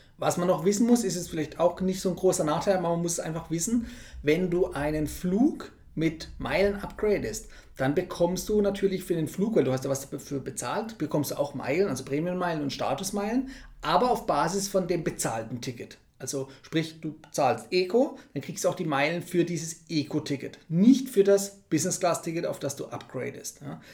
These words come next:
Ist ein wichtiger Faktor, das sollte man im Hinterkopf behalten, wenn man's nicht weiß. Ähm, ansonsten ist es jetzt keine Einschränkung, weil wenn du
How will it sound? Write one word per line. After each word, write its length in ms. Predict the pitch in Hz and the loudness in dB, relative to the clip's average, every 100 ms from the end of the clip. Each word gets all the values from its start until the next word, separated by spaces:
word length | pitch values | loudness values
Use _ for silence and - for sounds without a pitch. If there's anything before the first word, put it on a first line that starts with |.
| - - _ | -20 -20 _
Ist 220 | 196 202 | 6 8
ein 340 | 208 202 190 180 | 6 6 4 2
wichtiger 400 | 214 - 190 180 | 2 4 6 6
Faktor, 420 | 196 202 226 220 | 4 2 4 4
das 140 | 196 | 6
sollte 180 | 202 185 | 4 4
man 160 | 180 180 | 0 0
im 140 | 160 | 2
Hinterkopf 480 | 208 254 247 226 - | 6 6 4 -4 -4
behalten, 360 | 202 202 196 | 4 4 4
wenn 120 | 202 196 | 0 0
man's 160 | 196 | 0
nicht 180 | 202 - | -2 0
weiß. 380 | 196 196 202 202 - - - _ 156 | 2 4 4 0 -12 -20 -20 _ 0
Ähm, 280 | 160 160 | 2 2
ansonsten 440 | 151 147 165 160 - | 2 2 4 2 0
ist 140 | 139 | -2
es 140 | 147 135 | -2 -4
jetzt 120 | - | -4
keine 200 | 139 120 | -2 -2
Einschränkung, 600 | 127 139 147 147 135 123 | 0 0 2 4 4 4
weil 220 | 117 123 135 135 - - - - | -2 -6 -8 -12 -14 -16 -20 -14
wenn 160 | - 131 | -2 2
du 240 | 135 131 | 2 0